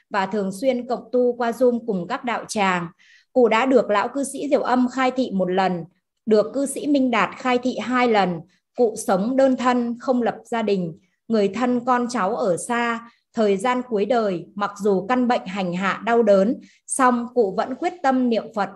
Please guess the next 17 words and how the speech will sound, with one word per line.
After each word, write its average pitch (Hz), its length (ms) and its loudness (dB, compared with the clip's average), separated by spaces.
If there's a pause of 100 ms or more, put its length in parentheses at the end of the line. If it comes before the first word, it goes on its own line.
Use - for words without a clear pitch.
(120)
cầu 202 180 4
nguyện 190 360 0
vãng 240 220 -4
sinh 254 380 0
Tây 254 320 2
Phương 247 240 0
Cực 190 140 -8
Lạc. 180 300 0 (440)
Nhưng 262 280 4
chỉ 214 320 0
vì 185 300 0
có 185 140 -2
hai 247 240 0
vợ 226 240 -2
chồng 175 300 -2
cháu 190 180 -4
ngoại 254 300 0